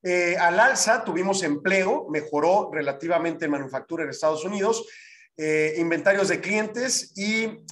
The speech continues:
eh, órdenes atrasadas, así como importaciones. Esa es la movilidad. Ahora, una de las partes que más me gusta que sí tiene el indicador, eh, sub-, el I S M en Estados Unidos y que todavía no tenemos en el indicador imef, lo estamos ya discutiendo para en un futuro empezar a implementarlo,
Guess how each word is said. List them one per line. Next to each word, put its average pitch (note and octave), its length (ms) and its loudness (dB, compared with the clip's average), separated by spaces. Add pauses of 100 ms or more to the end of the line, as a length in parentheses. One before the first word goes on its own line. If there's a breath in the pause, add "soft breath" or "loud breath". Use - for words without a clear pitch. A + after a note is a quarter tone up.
eh, D#3 220 -4
órdenes F3+ 360 2
atrasadas, D#3 560 2
así D3+ 220 -8
como D#3 240 -2
importaciones. B2 1000 -6 (300 soft breath)
Esa G#3 220 0
es F3 80 0
la E3+ 80 4
movilidad. C3 560 -2 (240 loud breath)
Ahora, F3 600 4
una A#3 140 2
de B3+ 60 6
las F#3+ 80 4
partes A3+ 220 0
que G3 100 -6
más G#3 160 0
me G#3+ 80 -2
gusta G#3+ 340 -4
que E3 100 -4
sí - 220 -8
tiene G#3 180 -4
el G3 80 -6
indicador, E3+ 800 2
eh, D3 220 -4
sub-, - 280 -8
el C#3 460 -8
I F3+ 220 2
S F#3+ 240 0
M F3 160 -2
en C3 80 -6
Estados E3 260 -6
Unidos F3 280 -2
y - 80 -18
que C#3 100 -8
todavía F3+ 240 0
no F#3 60 -6
tenemos F#3 340 -4
en C#3 100 -6
el C3 60 -10
indicador C3 480 0 (280 loud breath)
imef, D#3 400 -2
lo C3 140 -12
estamos D3+ 440 -2
ya D3+ 140 4
discutiendo D3 500 -6
para A2+ 140 -2
en A#2+ 80 -10
un C#3+ 100 -12
futuro C#3+ 300 -8
empezar C3+ 340 -8
a C#3 60 -2
implementarlo, D#3 640 -2